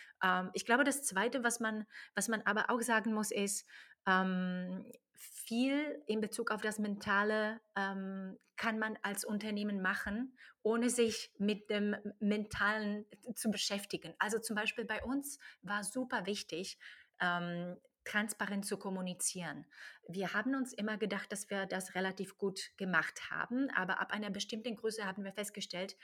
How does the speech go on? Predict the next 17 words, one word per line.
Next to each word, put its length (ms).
wir 120
brauchen 420
einen 220
Head 200
of 120
Communication, 840
wir 160
brauchen 460
jemanden, 500
der 140
das 180
tatsächlich 680
immer 340
auf 140
dem 160
Schirm 340
hat. 300